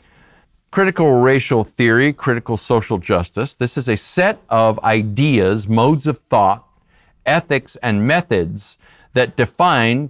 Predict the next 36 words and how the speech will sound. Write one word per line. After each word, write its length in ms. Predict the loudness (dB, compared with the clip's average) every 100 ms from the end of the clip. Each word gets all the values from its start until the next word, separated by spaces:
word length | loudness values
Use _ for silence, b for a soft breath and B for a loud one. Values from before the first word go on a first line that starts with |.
| -6
critical 340 | -4 -4 -6
social 400 | -2 -2 -2 -4
justice 540 | -2 -2 -2 -4 -6 -6
in 180 | -6
both 260 | -2 -2 -2
thought 320 | 0 0 -2 -6
and 180 | -8
activism, 760 | -4 -4 -4 -4 -2 -4 -6 -4
that 220 | -2 0
is, 200 | -2 -6
theory 360 | _ -2 0 -2
and 160 | -6
practice. 560 | -4 -4 -4 _ -20 -20 _
Practice 460 | -6 -6 -8 -8
is 300 | -8 -8 -10 _ _
practice. 540 | -10 -10 -10 -20 _ _ _ _ _ b b b b b b _
In 160 | 0 2
a 60 |
meaningful 560 | 2 2 2 2 2 4
way, 360 | 4 4 2
theory 720 | 0 _ 2 4 4 4 2
is 100 | 0
the 140 | -2 -4
central 560 | -2 -2 0 -2 -2 2
object, 480 | 2 2 -2 -6
the 80 | -8
canon 540 | -12 -6 -2 0 0 -2
and 120 | -4
source 420 | -4 -4 -4 -4
of 120 | -6
further 300 | -2 0 2
revelation 680 | 2 2 2 0 0 -2 -6
of 140 | -6
canon, 400 | -6 -6 -4 -6 -10 b b b
of 160 | -12 -6
critical 600 | -4 -2 -2 -4 -6